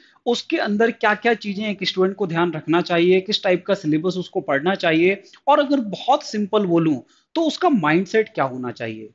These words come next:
सबसे बड़ी चीज होती है माइंडसेट प्रिपरेशन के लिए, कि आप किस डायरेक्शन में क्या सोचकर, क्या प्लान करके आप अपनी प्रिपरेशन कर रहे हो।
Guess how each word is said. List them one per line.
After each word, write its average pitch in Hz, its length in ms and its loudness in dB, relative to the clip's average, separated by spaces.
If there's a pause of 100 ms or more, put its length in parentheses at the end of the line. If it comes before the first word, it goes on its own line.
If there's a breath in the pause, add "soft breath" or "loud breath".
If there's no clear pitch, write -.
सबसे 254 340 -4 (160)
बड़ी 185 300 2
चीज 214 200 -2
होती 214 220 0
है 233 60 2
माइंडसेट 170 580 0
प्रिपरेशन 156 480 -2
के 185 140 -2
लिए, 139 300 2 (300 soft breath)
कि 262 80 0
आप 285 240 2
किस 320 220 0
डायरेक्शन 175 560 0
में 214 220 -2 (140)
क्या 247 200 4
सोचकर, 190 580 0
क्या 208 200 0
प्लान 165 380 0
करके 170 340 -2
आप 165 280 -4
अपनी 165 220 -4
प्रिपरेशन 143 520 -6
कर 143 200 0
रहे 127 160 -4
हो। 117 200 -8